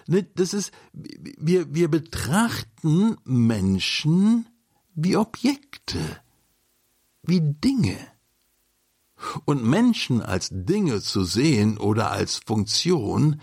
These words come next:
das ist buchstäblich unmenschlich. Andersrum wird oft materiellen Dingen ein menschlicher Wert gegeben, gell?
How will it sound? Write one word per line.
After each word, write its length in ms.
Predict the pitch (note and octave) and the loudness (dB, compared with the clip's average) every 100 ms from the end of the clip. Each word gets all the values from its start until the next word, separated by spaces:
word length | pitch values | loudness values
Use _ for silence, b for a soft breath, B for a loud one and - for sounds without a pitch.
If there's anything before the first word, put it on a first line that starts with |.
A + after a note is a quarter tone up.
| B B B | B B B
das 180 | C#3 D3 | -2 -2
ist 240 | D3 A#2+ C3+ | -2 -2 0
buchstäblich 1200 | A3+ A3+ - - B2+ A#2+ A2+ E2 F2 C3+ - _ _ _ - | 2 0 -4 -4 0 0 0 -4 0 -2 -4 _ _ _ -4
unmenschlich. 1800 | E3 C3 F#2 E2+ - _ _ _ - E2+ D#2+ D#2 - - F2 - - - B B B B _ _ - - | 0 2 0 -2 -12 _ _ _ -10 -8 -6 -8 -8 -10 -12 -14 -16 -20 B B B B _ _ -18 -6
Andersrum 800 | B2 D3 C3+ F#2+ - A#2 E3 E3+ - b b b b b b | 0 2 2 0 0 2 2 0 -8 b b b b b b
wird 360 | - F#2+ C3 - | -8 -2 -2 0
oft 240 | C#3 - | -4 -2
materiellen 840 | B2+ B2 G#2 F#2+ D3 F#3 D3+ G#2+ G2 | -4 -2 -2 0 2 2 4 2 2
Dingen 480 | A#2+ D3+ E3 D3+ b b b b _ | 2 4 2 0 b b b b _
ein 160 | C3+ B2+ | -4 0
menschlicher 800 | B2+ F3 F#3 - D#3+ F#3 F3+ B2 | 2 2 0 -2 -2 -2 -2 0
Wert 400 | D#3+ G#3 A3 _ | 2 2 0 _
gegeben, 800 | A#2+ G2 G2 F2 - - E2+ F#2 | -8 -6 -4 -4 -6 -8 -12 -14
gell? 280 | G2 C3+ | -12 -12